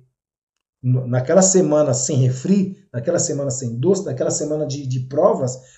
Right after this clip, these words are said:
eu ia entrar em momentos difíceis, eu já sabia disso, então eu vou me respeitar. O que que eu preciso fazer? Quais são as minhas ações? Eu vou me reservar,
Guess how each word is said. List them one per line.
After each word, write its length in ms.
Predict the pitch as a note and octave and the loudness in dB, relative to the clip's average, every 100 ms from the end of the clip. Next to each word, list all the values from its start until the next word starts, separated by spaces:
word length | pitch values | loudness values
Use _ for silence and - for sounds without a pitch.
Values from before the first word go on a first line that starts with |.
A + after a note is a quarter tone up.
| _ | _
eu 160 | D3 E3+ | -2 2
ia 220 | F#3+ G#3+ | 4 4
entrar 380 | F3+ E3+ D#3 D#3 | 2 0 -2 -2
em 180 | E3 D#3+ | -2 -4
momentos 480 | C#3+ D3 G3 G3 | -4 -2 -2 0
difíceis, 800 | F#3 F#3 - G#3+ G#3+ A#3 - - _ | -2 -2 -2 -4 -2 -6 -8 -20 _
eu 60 | |
já 120 | E3 F#3+ | 0 2
sabia 360 | G3+ F3+ E3+ | 2 0 0
disso, 280 | C#3 C#3+ D3+ | -4 -6 -6
então 180 | D3 F3 | -4 -2
eu 60 | |
vou 80 | E3+ | 0
me 120 | F3+ | -2
respeitar. 560 | D#3 F3+ - C3+ B2 C3 - - | 0 -2 -2 -6 -4 -6 -8 -20
O 40 | _ | _
que 100 | - | -4
que 80 | A#3 | -2
eu 60 | |
preciso 340 | G3+ F#3 F#3+ F3+ | 0 0 0 0
fazer? 300 | D#3 C#3+ D3 | 0 0 0
Quais 160 | G3 | 0
são 160 | - F#3+ | 2 0
as 160 | F#3 | 0
minhas 220 | E3 E3 D#3 | 0 -4 -2
ações? 340 | B2+ D3+ B2+ - _ - | -4 -6 -8 -12 _ -8
Eu 80 | |
vou 100 | C3+ | -6
me 60 | C#3 | -4
reservar, 720 | B2+ C#3 C3 G#2 G2 F#2 - | -4 -4 -6 -6 -10 -16 -18